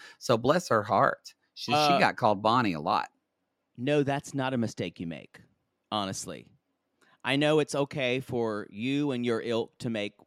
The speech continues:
Speaker 2: word mistakes. It's not okay to call Shida by a different name.
Speaker 1: Well, it's not okay, but I mean, it's an honest mistake, I guess. That's really what I wanna say. It's not okay, but it, I, it, I don't think that was, I don't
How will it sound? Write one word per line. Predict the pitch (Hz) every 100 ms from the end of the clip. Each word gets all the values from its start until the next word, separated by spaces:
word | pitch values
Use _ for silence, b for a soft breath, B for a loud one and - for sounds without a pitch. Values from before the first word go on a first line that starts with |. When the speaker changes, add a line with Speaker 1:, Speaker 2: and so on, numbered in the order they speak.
| 113
Speaker 2:
word | 110 104 104
mistakes. | 101 101 113 104 - _ _
It's | 147 -
not | 156 156 170
okay | 107 113 87
to | 76
call | - 85 69
Shida | - 90 64 64 -
by | 64
a |
different | 67 - - -
name. | 262
Speaker 1:
Well, |
it's | 240
not | 226 226 226
okay, | 180 - 120 147 117 67 120 B B
but | -
I | 143
mean, | 139 139 131 -
it's | 123 -
an | 120 117
honest | 113 110 104 -
mistake, | 90 - - - - - -
I |
guess. | 82 - -
That's | - 82 -
really | 90 73
what | 87 82
I |
wanna | 76 71
say. | - - - _
It's | 120 160
not | 160 156
okay, | 139 147 143 113
but | 107 107
it, | -
I, | 113
it, | 117 131 - - _
I | 131
don't | 131 117
think | 131 110
that | 110
was, | 90 - _ _ _ b b b _ _ _ _ -
I |
don't | 131